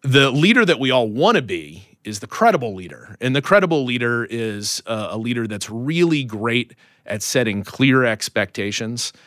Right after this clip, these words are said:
and really, really great at follow through in terms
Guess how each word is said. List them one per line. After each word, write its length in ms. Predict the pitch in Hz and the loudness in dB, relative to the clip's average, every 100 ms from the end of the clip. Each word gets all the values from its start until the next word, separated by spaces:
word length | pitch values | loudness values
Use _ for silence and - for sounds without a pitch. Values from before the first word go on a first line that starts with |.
| _ _ _ | _ _ _
and 260 | 107 107 110 | -8 -6 -2
really, 380 | 131 139 131 120 | 0 0 0 0
really 320 | 117 120 107 | -2 -2 -2
great 400 | 101 107 104 - | -2 -2 -2 -4
at 180 | - - | -8 -8
follow 440 | - 135 117 98 | 2 2 4 -2
through 500 | 87 98 92 85 87 | -6 -8 -8 -8 -12
in 220 | 98 101 98 | -12 -10 -8
terms 560 | 120 101 92 92 - | -6 -4 -4 -4 -6